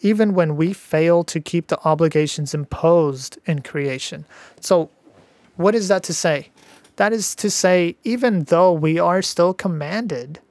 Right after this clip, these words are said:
uh, to be holy, we are still commanded, "Do not murder, do not steal, do not lie, do not bear false witness," right? Um,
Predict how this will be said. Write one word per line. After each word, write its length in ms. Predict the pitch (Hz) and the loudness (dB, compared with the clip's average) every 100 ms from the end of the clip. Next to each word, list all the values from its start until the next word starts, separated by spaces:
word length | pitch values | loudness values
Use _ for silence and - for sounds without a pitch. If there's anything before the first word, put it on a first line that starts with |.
| _ _ _ _ _ - | _ _ _ _ _ 0
uh, 320 | 165 151 160 - _ _ _ _ _ _ - | 2 2 0 -6 _ _ _ _ _ _ -6
to 100 | 156 | -2
be 220 | 165 156 | 0 0
holy, 560 | - 147 139 147 175 _ _ _ - | 2 0 0 -4 -8 _ _ _ -2
we 100 | 170 | 0
are 80 | 165 | 0
still 240 | - 202 | 0 -2
commanded, 720 | - 165 160 196 180 147 139 - _ - | 0 -2 0 0 2 0 -2 -10 _ -4
"Do 140 | 165 | 0
not 220 | 151 147 | 0 0
murder, 540 | 147 143 147 156 156 151 - | -2 -4 -2 -2 -2 -6 -8
do 100 | 151 | -6
not 180 | 135 - | -6 -10
steal, 520 | - 165 170 175 175 | -2 2 4 4 2
do 120 | 160 | -2
not 240 | 147 156 | -4 -8
lie, 400 | 151 147 156 170 | -6 0 2 2
do 140 | 156 160 | 0 -2
not 180 | 156 165 | -2 -2
bear 140 | 156 | -4
false 380 | - 143 135 - | -4 -6 -6 -2
witness," 800 | 165 190 185 190 180 - - - _ _ _ _ _ | 0 2 0 -4 -4 -8 -12 -16 _ _ _ _ _
right? 280 | 170 156 185 _ _ _ _ _ | -2 0 -2 _ _ _ _ _
Um, 500 | 185 165 156 147 160 | 2 4 4 2 -2